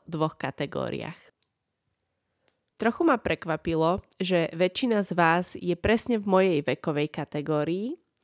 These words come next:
Čakala som, že to bude trošku posunuté nadol, ale teda najviac je vás vo vekovej kategórii dvadsaťosem až tridsaťštyri rokov. Čiže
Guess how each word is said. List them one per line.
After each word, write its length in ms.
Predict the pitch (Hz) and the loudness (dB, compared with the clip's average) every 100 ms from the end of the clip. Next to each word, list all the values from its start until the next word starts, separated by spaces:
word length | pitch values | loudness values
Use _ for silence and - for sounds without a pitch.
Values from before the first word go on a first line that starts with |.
| - - - | -20 -20 0
Čakala 400 | 196 190 196 190 | 2 4 4 4
som, 320 | - 202 190 - | 2 -4 -4 -2
že 80 | 185 | -2
to 160 | 185 | 0
bude 240 | 180 180 185 | 0 0 2
trošku 480 | 185 175 - - 202 | 4 4 2 -4 0
posunuté 640 | 156 - 190 190 185 185 | -2 0 -2 -2 0 0
nadol, 480 | 135 135 175 202 208 - | 0 0 0 0 -2 -2
ale 240 | 165 165 | -2 -2
teda 320 | 165 170 175 | -2 0 2
najviac 720 | 180 170 180 196 180 175 - - | 4 4 4 4 2 0 -8 -12
je 160 | - 170 165 | 0 2 4
vás 240 | 165 165 - | 0 -2 -2
vo 160 | 156 | 0
vekovej 400 | 151 165 - 170 | 0 0 0 0
kategórii 800 | 160 170 170 165 156 151 151 147 | -2 -4 -4 -4 0 0 0 -4
dvadsaťosem 880 | - 170 160 196 175 - 151 165 160 | -2 0 0 -2 -4 -6 -4 -4 -4
až 160 | 151 - | -6 -4
tridsaťštyri 880 | 151 147 - 151 - - - 147 120 | -4 -4 -6 -6 -6 -8 -6 -4 -4
rokov. 560 | - - 240 240 254 _ _ _ _ _ _ _ _ _ _ _ _ _ _ - | -6 0 2 4 0 _ _ _ _ _ _ _ _ _ _ _ _ _ _ -4
Čiže 560 | 202 185 185 170 170 | 0 2 2 2 2